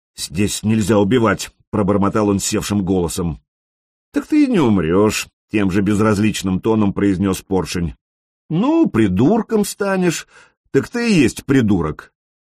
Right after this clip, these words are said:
"Тебя отомстят", — без особой уверенности проговорил Длинный.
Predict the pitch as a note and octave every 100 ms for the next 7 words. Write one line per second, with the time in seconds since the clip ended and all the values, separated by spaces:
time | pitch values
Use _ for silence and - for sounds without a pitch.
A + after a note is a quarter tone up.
0 | _ _ _ _ _ - F#2 F#2+ G#2 A2+
1 | A2 - B2 - - _ _ _ E2+ G2+
2 | - G#2+ G#2+ A#2 A2 C#3+ D3+ D3+ - D3+
3 | A2+ G2 G#2 C3+ G2 B2 A#2 F#2+ F#2 D2+